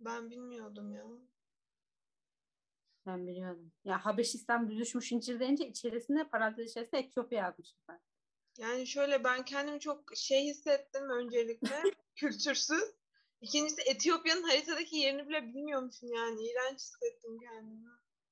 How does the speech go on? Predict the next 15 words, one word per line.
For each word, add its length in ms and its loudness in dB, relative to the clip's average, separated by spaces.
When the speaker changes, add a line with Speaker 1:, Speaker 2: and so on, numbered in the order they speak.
Speaker 1:
Ve 120 6
Süveyş 340 0
kanalının 540 0
ucundaymış 840 2
yani, 360 0
rezillik. 720 -8
Utanç 420 0
içindeyim. 720 -2
Speaker 2:
Ben 180 2
bu 120 0
Habeşistan'ı 760 -2
şeyden 460 -2
de 100 -6
biliyor 240 -8
olabilirim. 600 -4